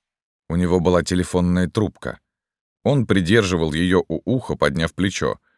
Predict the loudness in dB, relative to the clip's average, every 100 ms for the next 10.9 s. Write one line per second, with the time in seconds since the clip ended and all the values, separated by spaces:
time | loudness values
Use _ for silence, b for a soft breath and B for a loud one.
0 | _ 0 2 6 6 6 4 2 0 4
1 | 4 4 2 4 2 2 0 0 -2 -2
2 | -2 -2 -4 -4 -2 0 0 -2 -4 -6
3 | -4 2 2 2 -4 -2 -2 0 -2 -4
4 | -4 -4 -4 -4 -2 -2 -2 -4 -10 _
5 | _ _ _ _ _ -4 -2 -2 -2 2
6 | 4 2 0 -6 -8 _ _ _ -4 -2
7 | 0 0 0 -2 -2 -2 -4 -2 -6 -8
8 | _ _ _ _ _ _ _ _ _ _
9 | _ _ _ _ _ -4 0 2 2 0
10 | 0 2 4 2 0 -2 -4 -4